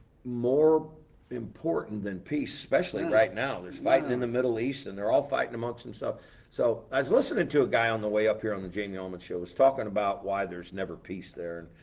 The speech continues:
Speaker 1: Israel's in the center, and then you have all these different countries
Speaker 2: Mm-hmm.
Speaker 1: around that can't get along. When you, and, and, and if they all had Jesus, they would, they would have the
Speaker 2: They'd
Speaker 1: same
Speaker 2: do
Speaker 1: peace
Speaker 2: different
Speaker 1: that,
Speaker 2: thing, wouldn't
Speaker 1: yeah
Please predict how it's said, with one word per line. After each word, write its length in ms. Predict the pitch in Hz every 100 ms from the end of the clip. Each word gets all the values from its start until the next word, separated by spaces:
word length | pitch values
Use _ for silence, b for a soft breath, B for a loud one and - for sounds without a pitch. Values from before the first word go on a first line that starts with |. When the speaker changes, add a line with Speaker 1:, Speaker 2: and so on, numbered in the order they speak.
| b -
Speaker 1:
Israel's 460 | 104 107 98 90
in 100 | 95
the 60 | 90
center, 440 | - 104 98 98 92
and 120 | 90
then 80 | 92
you 140 | 90
have 140 | 95 87
all 100 | 90
these 180 | 87 -
different 280 | 95 90 -
countries 380 | 95 92 90
Speaker 2:
Mm-hmm. 160 | 87 87
Speaker 1:
around 240 | 90 92
that 140 | 87 85 B B
can't 240 | - 104 95
get 100 | 92
along. 400 | 87 87 87 87 - b b b b -
When 180 | 101
you, 180 | 101 107 113
and, 240 | 104 98 95
and, 340 | 107 101 98 98 -
and 120 | 104
if 120 | 95
they 140 | - 104
all 200 | 123 160
had 200 | 165 113
Jesus, 600 | 107 139 143 98 98 - - _ _ _ -
they 200 | 95 98
would, 260 | 104 107 90 -
they 120 | 95
would 180 | 98 101
have 140 | 98 101
the 80 | 123
Speaker 2:
They'd 120 | 120
Speaker 1:
same 220 | 113 107
Speaker 2:
do 60 | 120
Speaker 1:
peace 260 | 110 -
Speaker 2:
different 140 | - -
Speaker 1:
that, 160 | 151
Speaker 2:
thing, 100 | 135
wouldn't 180 | 110 107
Speaker 1:
yeah 120 | 92